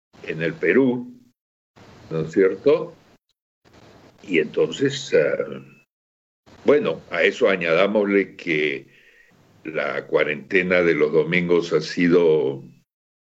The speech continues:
semisuspendida. <clears throat> Entonces sí hay una nueva relación frente a,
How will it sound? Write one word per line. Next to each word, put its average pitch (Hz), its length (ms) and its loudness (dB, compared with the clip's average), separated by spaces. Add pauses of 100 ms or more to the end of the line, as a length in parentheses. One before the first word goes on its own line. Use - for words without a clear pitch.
(600)
semisuspendida. 90 1300 -2
<clears throat> - 1000 -4
Entonces 170 480 -4
sí 202 320 0
hay 175 360 0
una 151 320 2
nueva 117 420 4
relación 85 1000 -2 (500)
frente 87 960 -2 (640)
a, 71 480 -8